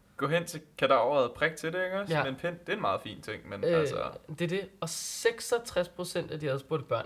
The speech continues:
Speaker 2: Jeg kan ikke fortælle jer, hvor mange børn det er, tror jeg. Øh, øh, øh,
Speaker 1: Seksogtres procent af de adspurgte i hvert
Speaker 2: ja,
Speaker 1: fald,
Speaker 2: det
Speaker 1: ikke
Speaker 2: er
Speaker 1: også?
Speaker 2: to tusind ni hundrede og halvtreds forældre til børn mellem to og femten år.
Speaker 1: Ja.
Speaker 2: Så det er relativt mange. Nok til, at du kunne lave en,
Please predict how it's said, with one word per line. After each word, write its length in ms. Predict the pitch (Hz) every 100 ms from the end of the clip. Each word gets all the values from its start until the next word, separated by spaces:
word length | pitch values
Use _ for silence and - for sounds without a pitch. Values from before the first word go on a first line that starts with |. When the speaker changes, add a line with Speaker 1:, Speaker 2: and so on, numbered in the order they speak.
| -
Speaker 2:
Jeg 360 | 160 160 170 160
kan 200 | - 160 -
ikke 140 | 160
fortælle 340 | 165 - 151 156
jer, 80 | 147 - _ _ _ _ _
hvor 120 | 120 123
mange 380 | 127 160 220 226 -
børn 260 | 208 202
det 80 | - -
er, 220 | 196 214
tror 260 | - -
jeg. 120 | - 190 - _ _ _ _ _ -
Øh, 380 | 175 165 73 69 -
øh, 280 | - 67 62 -
øh, 180 | 60 58 - - - _
Speaker 1:
Seksogtres 580 | - 170 170 160 143 143
procent 380 | - 131 123 - 104
af 80 |
de 100 | 101 69
adspurgte 420 | 85 - - 52
i 40 |
hvert 140 | - 135
Speaker 2:
ja, 100 | 139
Speaker 1:
fald, 80 | -
Speaker 2:
det 60 |
Speaker 1:
ikke 120 | 208
Speaker 2:
er 40 | 185
Speaker 1:
også? 160 | 190
Speaker 2:
to 260 | 254 220 -
tusind 380 | - 208 185 220
ni 80 | 214
hundrede 200 | 208 208
og 40 |
halvtreds 360 | 196 - 196 185
forældre 600 | - - 220 220 - 214
til 100 | 208
børn 420 | 190 - 226 208 208
mellem 180 | 196
to 200 | 175 190
og 60 | 170
femten 360 | 151 143 - 127
år. 240 | - -
Speaker 1:
Ja. 140 | 135 139 -
Speaker 2:
Så 120 | 160 156 -
det 100 | 165 180
er 60 |
relativt 340 | 175 180 135 113
mange. 260 | 107 131
Nok 200 | 160 190
til, 100 | -
at 60 | 160
du 100 | 139
kunne 120 | 131
lave 180 | 123 127
en, 340 | 127 113 110